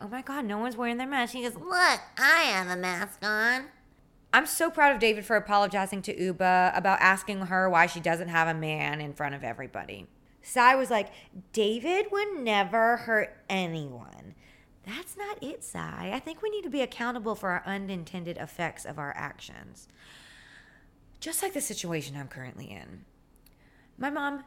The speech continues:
very graciously allowed me to put my boxes of belongings in her house. And they are bins. They're actually bins that I purchased at Home Depot, and I was very organized in this move, and I got bins with lids that stack perfectly one on top of the other.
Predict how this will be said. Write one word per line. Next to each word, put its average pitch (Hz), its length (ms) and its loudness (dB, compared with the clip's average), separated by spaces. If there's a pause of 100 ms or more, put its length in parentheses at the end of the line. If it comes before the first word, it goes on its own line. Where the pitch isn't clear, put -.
very 220 380 -2
graciously 220 720 -4
allowed 175 340 -4
me 190 220 -4
to 185 100 -14
put 175 240 -6
my 170 80 -6
boxes 156 460 -6
of 151 80 -8
belongings 143 500 -8
in 143 120 -12
her 143 180 -12
house. - 400 -16
And 226 120 -6
they 294 80 -4
are 311 80 -2
bins. 143 360 -8
They're 180 120 0
actually 226 440 -4
bins 147 420 -6
that 165 140 -4
I 160 100 0
purchased 190 500 -8
at 175 120 -4
Home 175 280 -8
Depot, 170 600 -2 (320)
and 185 120 -4
I 160 60 -2
was 151 140 -4
very 170 280 0
organized 208 560 -2
in 175 120 -4
this 170 160 -8
move, 160 400 -2
and 165 80 -4
I 160 40 -4
got 160 200 -6
bins 160 420 -6
with 180 180 -6
lids 160 360 -4
that 147 120 -2
stack 160 360 0
perfectly 170 440 -4
one 165 220 -4
on 160 80 -4
top 151 240 -4
of 156 80 -6
the 156 100 -6
other. - 280 -10